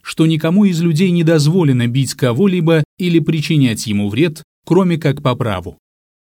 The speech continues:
Всевышний Аллах об этом сказал: "А те, которые незаслуженно причиняют вред верующим мужчинам и женщинам, взваливают на себя бремя клеветы и явного греха". Сура "Союзники", аят пятьдесят восьмой.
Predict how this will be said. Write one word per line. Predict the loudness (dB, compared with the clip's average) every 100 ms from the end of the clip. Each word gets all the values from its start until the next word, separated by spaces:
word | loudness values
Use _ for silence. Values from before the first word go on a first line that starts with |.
| _ _
Всевышний | -2 2 2 2 2
Аллах | 2 0 0 0 -2
об | -2
этом | -2 -4
сказал: | -4 -2 0 2 0 -2 -8 _ _ _ -2
"А | -2
те, | 0 0 0
которые | 0 0 2 2 4
незаслуженно | 4 4 2 0 0 0 2 2 2
причиняют | 0 2 2 4 2 0
вред | 0 2 2 0
верующим | 0 2 4 2 0 -2 0
мужчинам | 0 -2 0 0 0 -2
и |
женщинам, | -2 -2 -2 -4 -6 -6 -12 _ _ _
взваливают | -4 0 2 2 2 2 2 2
на | 0
себя | 2 2 4
бремя | 2 2 0
клеветы | -2 -2 -2 -2 -2 -2 -4 -12 -2
и | 2
явного | 4 2 0 -2 -4
греха". | -4 -4 -6 -12 -14 _ _ _ _ _
Сура | -6 -2 -2 -2
"Союзники", | -2 -2 0 0 2 0 2 0 -2 _
аят | 0 2 2 0
пятьдесят | -2 -2 -2 -2 -4 -4
восьмой. | -8 -8 -10 -12